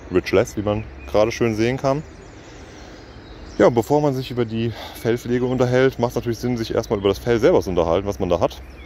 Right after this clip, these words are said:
Und ja, wie man schon sieht, ne, der hat sehr kurze, dichte Haare, keine Unterwolle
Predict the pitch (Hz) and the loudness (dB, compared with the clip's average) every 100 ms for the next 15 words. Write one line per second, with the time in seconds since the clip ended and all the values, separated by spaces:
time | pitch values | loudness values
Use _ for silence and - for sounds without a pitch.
0 | - - - - - - 98 95 95 107 | -18 -18 -18 -18 -18 -4 0 0 -2 -2
1 | 92 98 92 90 82 90 107 113 95 87 | 0 0 -2 -4 -4 -2 -2 -4 -6 -6
2 | 82 82 - - - - - - 87 92 | -4 -6 -8 -18 -20 -20 -18 -2 0 2
3 | - 101 101 - 92 85 98 - 90 87 | 0 0 0 0 -4 -2 -6 -4 -4 0
4 | 95 107 107 98 - - - - - - | 0 2 0 -2 -16 -20 -20 -20 -20 -20
5 | - - 95 113 95 120 117 104 107 117 | -14 -4 -2 0 -2 0 2 4 2 2